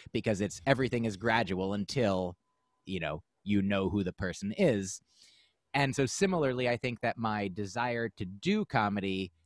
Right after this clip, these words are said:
came, like, you know, there was, like, an initial spark, and then it was just like, "Well, let's just see what we can do to foster that spark and, uh, increase and improve it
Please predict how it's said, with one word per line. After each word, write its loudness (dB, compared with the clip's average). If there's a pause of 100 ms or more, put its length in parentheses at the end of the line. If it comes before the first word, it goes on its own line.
(120)
came, 2
like, 0 (120)
you 0
know, 2
there 4
was, 4
like, 2
an 2
initial 2
spark, 4
and 2
then 4
it 2
was 4
just 0
like, 4
"Well, 6
let's 4
just 0 (280)
see 2
what 6
we 6
can 2
do 4
to 2 (180)
foster 2
that 2
spark 2 (240)
and, 0 (400)
uh, -2 (220)
increase -2 (340)
and 0
improve 4 (360)
it 0